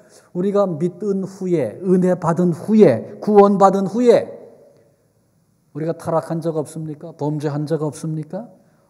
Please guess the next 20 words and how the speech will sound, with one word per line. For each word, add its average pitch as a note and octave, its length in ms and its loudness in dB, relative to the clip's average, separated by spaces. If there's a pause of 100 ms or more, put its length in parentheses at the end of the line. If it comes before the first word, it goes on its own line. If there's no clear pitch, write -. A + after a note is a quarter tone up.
어, C3+ 180 -6
아무도 D3+ 960 0
그렇게 G#3 360 2
말할 D#3 340 -2
수 E3+ 160 -8
없잖아요. G#2+ 420 -12 (680)
그러면 G3+ 260 -4
이건 G3 220 2
우리하고 D#3+ 500 0
어떤 D3 280 -2
관계가 C3 380 -4
있는 A#2+ 280 -6
것인가? A2+ 500 -18 (680)
그 F3 360 0
히브리서 F#3 480 0
기자가 F3 300 2
뭘 F#3 460 6
얘기하려고 D3+ 580 -2
하는 C#3 200 -4
것인가? - 640 -14